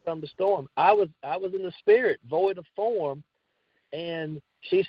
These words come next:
said, "I have prepared a body for you." And c-, I'll give you shelter from the storm. We're able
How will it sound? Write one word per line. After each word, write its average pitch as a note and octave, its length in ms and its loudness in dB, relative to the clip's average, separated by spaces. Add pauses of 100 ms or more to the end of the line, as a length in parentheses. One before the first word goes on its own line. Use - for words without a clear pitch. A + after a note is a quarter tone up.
said, F3+ 360 10
"I F#3 180 0
have F#3+ 140 -6
prepared F3+ 420 -4
a D#3+ 40 -10
body F3+ 400 -4
for G#3+ 220 -2
you." B2 440 -8 (480)
And D3 480 0 (300)
c-, D3+ 120 -2
I'll D#3 180 8
give E3 280 0
you D#3+ 100 -2
shelter D#3+ 480 2
from D#3 180 -2
the D3+ 80 -8
storm. F#3+ 320 4
We're C#3+ 160 6
able D#3+ 300 0